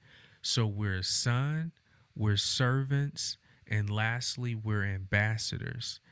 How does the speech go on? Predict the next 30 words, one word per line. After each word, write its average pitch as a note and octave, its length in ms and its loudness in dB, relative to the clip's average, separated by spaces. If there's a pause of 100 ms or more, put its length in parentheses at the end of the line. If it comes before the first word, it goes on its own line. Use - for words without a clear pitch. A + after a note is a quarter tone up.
(280)
Ephesians A#2 640 2
six - 400 0
and A2 120 0
twenty A#2+ 400 0
says, A2+ 440 0
"For - 180 0
which A#2 400 2
I A#2 180 0
am A2+ 160 2
an G#2+ 80 0
ambassador A#2+ 840 -2
in G#2+ 280 -6
bonds, G2 760 -4 (400)
that G#2+ 280 0
therein A#2+ 420 0
I G#2 120 -4
may G2+ 220 -2
speak A#2+ 460 0
boldly G#2 800 0 (340)
as G#2+ 240 4
I G2+ 240 0
ought A2 320 -2
to G#2 140 -2
speak." - 640 -2 (500)
And A2+ 140 2
Second C3 500 0
Corinthians A#2 800 0
five A2+ 420 0
and G2+ 160 -4
twenty A#2+ 560 0